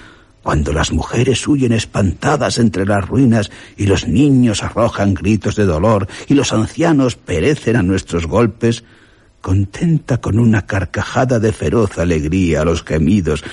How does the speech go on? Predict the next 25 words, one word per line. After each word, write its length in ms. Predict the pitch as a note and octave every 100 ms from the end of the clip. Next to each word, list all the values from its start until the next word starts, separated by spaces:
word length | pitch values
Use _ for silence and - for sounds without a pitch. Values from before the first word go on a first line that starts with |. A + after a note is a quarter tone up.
| -
las 200 | A2 -
imprecaciones 1000 | G#2+ F2 G2 - - B2+ D3+ D#3+ E3+ -
y 40 |
los 220 | B2 E2+ -
lamentos. 800 | C2+ C#2 C#2 C2 B1+ B1+ - - - - - - _ _ _ _ - -
Jamás 480 | - D#2 F#2 C#3+
se 200 | - -
desnuda 500 | A#2+ G#2+ G#2 C3 C#3
de 100 | A#2
sus 240 | A2+ A2 -
armas, 460 | A#2 A2 G2 F2+ - - - -
ni 180 | A2 G2+
abate 440 | E2+ A2 E3 -
la 100 | C3
visera 380 | A2 G2 B2+ A#2+
del 240 | G#2+ F#2 -
casco 440 | C3+ A#2 - F2+
después 420 | D#2+ - - F#2+
de 60 | F#2+
la 100 | F2
victoria, 680 | F2+ E2 - G#2+ F2 E2+ E2 - - - _
ni 160 | F#2 F#2+
participa 720 | - - - E2+ - E3+ D3
del 180 | C3+
festín, 600 | - - - G#2 G2+ E2+